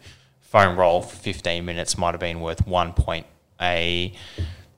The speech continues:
two minutes in, five minutes off for three sets, ice bath might have been worth five points. A twenty-minute sauna might have been worth five points. And, okay, by the end of the week, you need to have accumulated twenty recovery points.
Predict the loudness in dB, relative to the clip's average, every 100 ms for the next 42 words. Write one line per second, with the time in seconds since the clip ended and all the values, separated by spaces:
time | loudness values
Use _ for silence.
0 | _ _ 0 2 4 2 2 0 0 0
1 | 2 2 -2 -2 0 0 -2 -12 -8 -4
2 | -2 -2 -4 -4 0 0 2 0 0 -2
3 | -6 -4 -4 -4 -8 -6 -6 -6 -2 0
4 | 0 -2 -8 -6 -4 -4 -6 -6 -4 -4
5 | -4 -2 -2 -2 -4 -6 -6 -6 -8 -8
6 | -8 -4 -2 -4 -8 -6 -4 -4 -6 -6
7 | 0 2 2 0 -2 -4 -2 -4 -6 -12
8 | -8 -8 -8 -12 -14 -14 -12 -10 -6 -6
9 | -6 -6 -6 -8 -10 -12 -12 -14 -14 -14
10 | -12